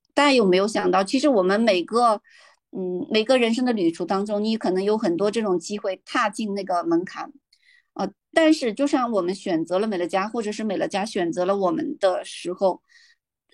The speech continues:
我们是遇见了吗？我们有这个遇-，机会遇见，我们比很多人都幸运，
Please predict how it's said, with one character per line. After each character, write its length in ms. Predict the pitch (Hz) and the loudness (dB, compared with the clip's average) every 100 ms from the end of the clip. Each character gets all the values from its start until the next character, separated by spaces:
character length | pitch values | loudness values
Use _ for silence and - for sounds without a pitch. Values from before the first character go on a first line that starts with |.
| _ - | _ 0
我 160 | 240 | 2
们 120 | 208 | 2
是 140 | 220 269 | 0 4
遇 160 | 285 240 | 4 4
见 180 | 233 | 2
了 120 | 190 180 | 2 0
吗？ 80 | |
我 40 | 220 | 2
们 80 | 254 | 2
有 140 | 180 | 2
这 120 | 226 | 2
个 100 | 220 | 0
遇-， 240 | 208 208 - _ _ _ | -2 -6 -12 _ _ _
机 220 | - 277 | 0 2
会 180 | 294 214 | 4 2
遇 140 | 190 196 | 0 0
见， 240 | 196 175 | 2 2
我 80 | 180 | 2
们 280 | 190 240 233 | 2 0 -2
比 200 | 185 175 | -4 -2
很 200 | 190 180 | 0 2
多 120 | 220 | 2
人 140 | 220 | 4
都 160 | 233 233 | 4 2
幸 420 | - - 294 240 | -2 0 2 2
运， 220 | 190 160 | 2 0